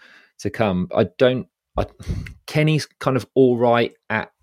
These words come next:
everything and not brilliant at anything. And I think Billy Gilmour is very good at some things that we don't necessarily need. And, and actually, you know, I'd have probably rather had someone like Lucas Rupp on there because I just think he's,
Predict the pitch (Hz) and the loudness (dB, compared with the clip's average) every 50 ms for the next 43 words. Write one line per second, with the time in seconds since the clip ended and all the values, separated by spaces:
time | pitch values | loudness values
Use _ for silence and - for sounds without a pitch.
0 | _ _ - 117 113 101 120 110 - - 123 117 117 113 113 110 107 - 95 - | _ _ 0 2 2 2 0 -2 -2 -2 -2 -2 0 -2 -2 -2 -4 -6 -6 0
1 | 113 113 104 98 104 104 95 - - 92 - - - 107 107 107 98 - - 123 | 2 4 4 4 4 2 0 -2 -4 -6 -4 -2 -2 0 0 0 -2 0 0 0
2 | 117 120 120 120 - - - - - - - _ - 113 107 98 - 110 104 98 | 2 0 -2 -4 -10 -18 -20 -20 -20 -20 -8 _ 0 0 2 2 0 0 -2 -2
3 | 90 - _ _ _ 110 107 101 95 117 110 107 107 104 101 101 98 95 95 - | -4 -8 _ _ _ -6 -4 -2 -2 -4 -4 -2 -4 -2 -2 0 0 -2 -4 -6
4 | - - - _ _ _ _ _ _ _ _ _ 117 110 104 104 104 90 110 107 | -12 -16 -20 _ _ _ _ _ _ _ _ _ 2 4 4 4 2 2 2 2
5 | 101 104 92 76 - - - - 117 104 98 95 - - 98 98 98 92 - 92 | 2 2 0 0 -2 -6 -4 -2 -2 -2 -2 -2 -4 -4 -2 -2 -4 -4 -4 -6
6 | - - 90 98 95 92 87 - 92 82 - 98 - - 90 87 90 92 92 92 | -6 -4 -4 -4 -4 -4 -4 -8 -10 -10 -10 -8 -4 -4 -2 -2 0 0 0 0
7 | 92 92 92 87 90 87 - - - - 92 90 92 92 90 - - - _ - | 0 0 0 -2 -4 -6 -8 -10 -6 -4 -2 -2 -2 -2 -4 -6 -10 -10 _ -4
8 | 104 101 95 - - - - 92 90 80 - - - - - - - - - - | -2 -2 -2 -2 -4 -4 -2 -2 -2 -4 -6 -12 -20 -20 -20 -20 -20 -20 -20 -20
9 | - _ 104 95 - - 87 87 - - 113 95 90 92 87 92 90 87 85 82 | -10 _ -4 -2 0 0 -2 -4 -2 -2 0 2 2 2 2 2 2 0 0 -2
10 | 90 87 - - - 90 90 85 82 65 82 95 87 - 85 - - 92 82 - | -4 -4 -4 -4 -2 -2 0 0 0 2 2 0 0 0 -4 -2 -2 -2 -2 -2
11 | - - _ _ _ _ _ - 82 82 85 82 85 82 - 92 - - 87 85 | -6 -14 _ _ _ _ _ -4 -2 -2 -2 -2 -2 -4 -4 -6 -6 -4 -4 -4
12 | 82 85 - - - 101 - 87 - - 85 82 82 80 80 - - - - | -4 -4 -8 -8 -8 -8 -8 -10 -8 -8 -8 -6 -6 -8 -10 -12 -14 -16 -18